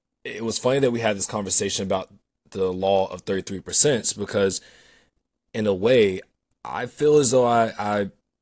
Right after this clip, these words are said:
met someone that could be in that upper thirty-three percent for me, somebody that I can learn from, somebody that I can potentially work for, and I wouldn't mind working for, because not only would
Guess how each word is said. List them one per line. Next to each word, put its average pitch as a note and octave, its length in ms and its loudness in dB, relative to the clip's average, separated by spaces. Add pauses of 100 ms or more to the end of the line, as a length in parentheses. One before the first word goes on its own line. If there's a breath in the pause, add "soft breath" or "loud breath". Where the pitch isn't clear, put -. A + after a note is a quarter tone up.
(120)
met G2 460 -4
someone G2+ 480 0
that F#2+ 160 -6
could F#2+ 160 -10
be F#2 300 -8 (200)
in G2+ 100 -8
that F#2+ 240 -6 (100)
upper G#2 220 -6
thirty-three F#2 380 -6
percent - 360 0
for F#2 200 -10
me, E2 180 -18
somebody G#2 380 0
that F#2 80 -6
I F#2+ 80 -6
can F#2+ 200 -10
learn G2+ 220 -2
from, F2 220 -12
somebody G#2 320 0
that G2+ 120 -4
I F#2+ 100 -8
can F#2 280 -10 (340 loud breath)
potentially G2+ 460 -2
work F#2+ 320 -4
for, F2 420 -12
and G#2 140 -8
I G#2 80 0
wouldn't G#2+ 300 -4
mind G#2+ 260 -4
working G2 260 -6
for, E2+ 240 -14
because F2+ 440 -10 (240 soft breath)
not G2 180 -6
only A2 380 -2
would G2 500 -2